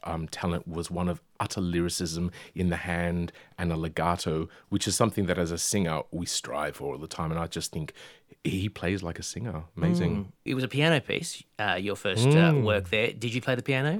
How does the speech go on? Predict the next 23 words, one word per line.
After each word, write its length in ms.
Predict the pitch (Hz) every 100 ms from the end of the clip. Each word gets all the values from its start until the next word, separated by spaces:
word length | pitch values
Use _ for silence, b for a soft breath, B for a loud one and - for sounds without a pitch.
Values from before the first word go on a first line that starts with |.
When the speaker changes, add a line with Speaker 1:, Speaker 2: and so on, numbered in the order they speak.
| -
Speaker 2:
at 60 | 101
all? 40 |
Speaker 1:
Yes, 180 | 104 -
my 140 | 98
first 300 | 87 95 -
instrument, 400 | 92 - 90 87
yeah. 340 | 92 95 95 90 - -
Speaker 2:
Yeah. 320 | 120 160 143
Speaker 1:
<laughs> 40 |
Again, 360 | 135 127 185 208
unusual 380 | 139 120 120 147
for 140 | 165
a 60 | 175
singer. 460 | 185 214 190 107 151 B B B
Well, 140 | 143 165
I 100 | 156
mean, 200 | 151 143
it 80 | 135
shouldn't 340 | - 214 185
be, 140 | 104 104
but 160 | 110
I, 100 | 117 -
I, 260 | 123 127